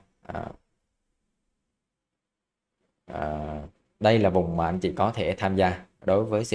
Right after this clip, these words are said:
M G. À, chờ ở vùng này anh chị ha.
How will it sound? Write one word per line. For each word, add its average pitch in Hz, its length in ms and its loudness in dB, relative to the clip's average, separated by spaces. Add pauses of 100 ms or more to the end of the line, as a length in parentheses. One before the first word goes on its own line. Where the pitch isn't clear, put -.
M 85 180 0
G. 85 40 4 (440)
À, 87 280 -10 (880)
chờ 92 180 4
ở 90 60 4
vùng 90 180 0
này 87 80 2
anh 92 140 -2
chị 90 60 0
ha. 95 220 2